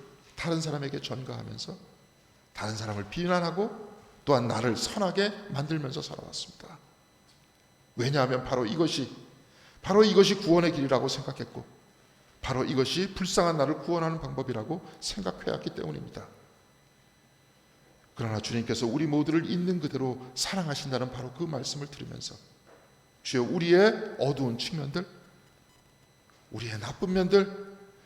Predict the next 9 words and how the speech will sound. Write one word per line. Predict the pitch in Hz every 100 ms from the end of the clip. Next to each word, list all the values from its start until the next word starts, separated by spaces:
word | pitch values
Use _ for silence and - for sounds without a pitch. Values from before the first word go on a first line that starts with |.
| - _ _
드러낼 | - 180 170 160
수 | 170
없는 | 139 147 147
그러한 | 175 180
모든 | 160 160 165 160
것들을 | 117 107 104
주님 | - 151
앞에 | 143 139
내놓습니다. | 135 127 113 - -